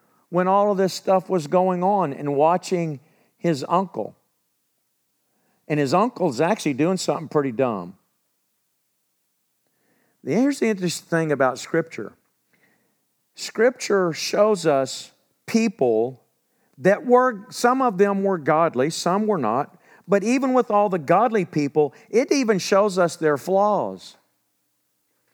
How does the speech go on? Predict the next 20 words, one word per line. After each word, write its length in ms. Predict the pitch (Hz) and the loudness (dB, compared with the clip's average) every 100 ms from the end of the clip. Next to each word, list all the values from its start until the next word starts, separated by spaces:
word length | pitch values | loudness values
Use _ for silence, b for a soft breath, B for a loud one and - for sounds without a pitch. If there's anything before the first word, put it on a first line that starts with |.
| _ _ _ _ _ _ _ _ _ _ _ | _ _ _ _ _ _ _ _ _ _ _
In 80 | 165 | -2
other 140 | 185 | 2
words, 200 | 185 170 | 2 0
all 260 | - 185 240 | 2 4 4
their 180 | 240 220 | 2 2
warts, 480 | 160 185 190 165 | 2 2 2 -2
all 260 | - 160 208 | 0 2 4
their 180 | 226 220 | 2 0
ugly, 520 | 185 180 180 180 175 - _ | 0 0 0 0 -2 -8 _
all 240 | 151 175 220 | 0 2 2
the 180 | 226 | 0
dumb 540 | 196 147 127 165 185 202 | -2 -6 -2 2 2 0
mistakes 480 | 196 - 180 170 - | -4 0 0 0 -2
they 160 | 170 | -2
make, 260 | 170 175 165 | 0 0 2
all 240 | 147 175 | 2 2
their 140 | 208 190 | 2 2
lies, 420 | 175 175 180 175 | 2 2 0 -2
cheating, 460 | - 175 180 180 | -4 -2 0 -2
stealing, 500 | 165 - 175 180 175 | -4 -4 0 0 -2